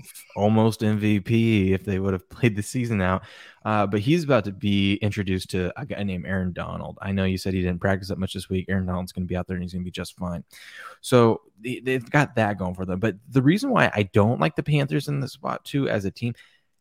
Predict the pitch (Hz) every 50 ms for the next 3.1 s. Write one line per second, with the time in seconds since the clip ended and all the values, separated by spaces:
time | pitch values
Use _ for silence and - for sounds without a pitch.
0 | _ _ - 110 113 151 170 240 247 214 220 - - - 139 - - - 147 143
1 | 139 127 117 95 - - - - 107 117 127 135 135 160 156 - 135 127 127 127
2 | 113 110 104 - - 117 104 98 87 - - 107 92 92 92 90 87 85 82 67
3 | - -